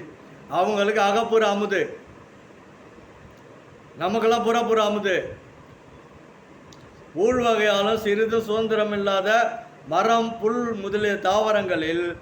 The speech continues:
மனிதர்கள் தங்கள் தாம் வாழ்க்கைக்கு சகாயமாக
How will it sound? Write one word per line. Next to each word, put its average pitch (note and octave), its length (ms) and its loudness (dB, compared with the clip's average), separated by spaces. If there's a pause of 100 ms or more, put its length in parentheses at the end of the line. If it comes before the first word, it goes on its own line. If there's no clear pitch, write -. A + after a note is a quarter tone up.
(400)
மனிதர்கள் A3+ 640 0
தங்கள் G3+ 380 -2
தாம் F#3+ 200 2 (440)
வாழ்க்கைக்கு A3 680 2 (420)
சகாயமாக F3+ 800 0